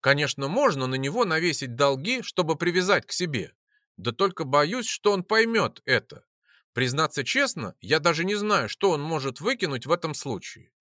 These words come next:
Не удивлюсь, если он обратится к какому-нибудь герцогу напрямую,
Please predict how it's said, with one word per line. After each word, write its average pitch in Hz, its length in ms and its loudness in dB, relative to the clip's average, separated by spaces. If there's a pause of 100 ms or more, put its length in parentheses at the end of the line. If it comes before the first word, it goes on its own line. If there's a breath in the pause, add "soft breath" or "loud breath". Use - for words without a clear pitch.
(340)
Не 117 180 0
удивлюсь, 131 640 -2
если 143 340 -2
он 233 340 -2
обратится 127 720 -2
к - 100 -16
какому-нибудь 165 680 0
герцогу 185 460 0
напрямую, 165 720 0